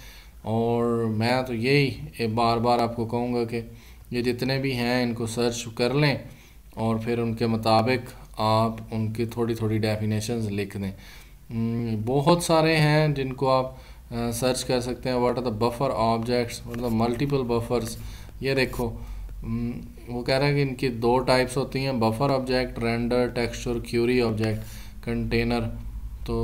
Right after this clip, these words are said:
आप frame buffer, matrix, transform, program, pipeline, फिर वो buffer को बताने लग गया, फिर उसके अंदर जीएल अरे buffer। तो आप इन सब को बेशक copy कर दो, texture,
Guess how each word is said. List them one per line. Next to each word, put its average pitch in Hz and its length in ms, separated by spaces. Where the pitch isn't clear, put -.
आप 110 400
frame 123 340
buffer, 127 560
matrix, 113 680
transform, 120 640
program, 110 520
pipeline, 113 540
फिर 123 120
वो 123 100
buffer 117 300
को 139 140
बताने 113 360
लग 110 260
गया, 107 220
फिर 120 160
उसके 120 280
अंदर 131 400
जीएल 127 400
अरे 123 260
buffer। 113 680
तो 139 100
आप 147 300
इन 147 140
सब 170 360
को 170 180
बेशक 135 440
copy 123 300
कर 117 180
दो, 117 180
texture, 117 580